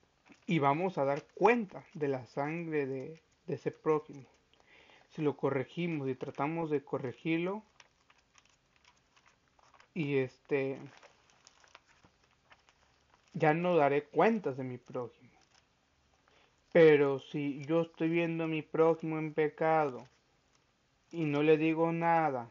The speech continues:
hablo mal de él, entonces voy a dar cuentas. Primeramente, por mi pecado de andar de chismoso, andar difamando, y en segunda, voy a dar cuentas de la sangre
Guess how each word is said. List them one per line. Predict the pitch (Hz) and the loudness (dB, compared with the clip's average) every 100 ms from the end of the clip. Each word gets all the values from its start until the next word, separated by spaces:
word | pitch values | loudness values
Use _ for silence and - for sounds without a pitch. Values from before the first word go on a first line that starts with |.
| _ - | _ -4
hablo | 156 156 165 | -2 2 0
mal | 160 160 165 | 0 -4 -4
de | 165 170 | -2 -2
él, | 175 208 _ _ _ _ _ _ _ _ | -4 -8 _ _ _ _ _ _ _ _
entonces | 139 123 131 147 180 | -12 -10 -10 -10 -10
voy | 151 139 | -4 -2
a | 127 | -2
dar | 120 120 | -4 -10
cuentas. | - 165 170 - - _ _ _ _ - - _ _ _ _ _ _ | -10 -8 -8 -12 -20 _ _ _ _ -20 -20 _ _ _ _ _ _
Primeramente, | 147 127 135 143 156 160 196 196 _ _ _ _ _ _ _ _ - | -6 -4 -4 -4 -4 -6 -8 -12 _ _ _ _ _ _ _ _ -2
por | 147 143 | -2 0
mi | 143 | -4
pecado | 143 135 147 151 160 170 170 | -4 -4 2 4 6 4 0
de | 160 151 - _ _ _ _ _ | -2 -4 -4 _ _ _ _ _
andar | - 147 143 147 | -10 -2 0 0
de | 156 | -2
chismoso, | 156 170 190 196 180 156 - 151 151 _ _ _ _ _ _ | -4 -10 -6 -4 -2 -4 -6 -8 -8 _ _ _ _ _ _
andar | - 143 135 131 135 | -12 -8 -4 -2 -2
difamando, | 143 147 170 175 180 156 139 127 123 156 _ _ _ _ _ _ _ _ _ _ 170 | -2 -4 -4 -2 0 -2 -4 -10 -12 -14 _ _ _ _ _ _ _ _ _ _ -4
y | 160 | -2
en | 170 | -2
segunda, | 175 196 160 139 127 143 160 _ _ _ _ - | 0 -2 -2 -8 -10 -12 -14 _ _ _ _ -8
voy | 147 156 | 2 4
a | 156 | 4
dar | 151 147 | 0 -2
cuentas | - 165 196 220 180 | -2 -2 -2 -4 -4
de | 147 | -4
la | 139 - | -6 -10
sangre | - 202 220 180 151 | -2 0 0 -6 -12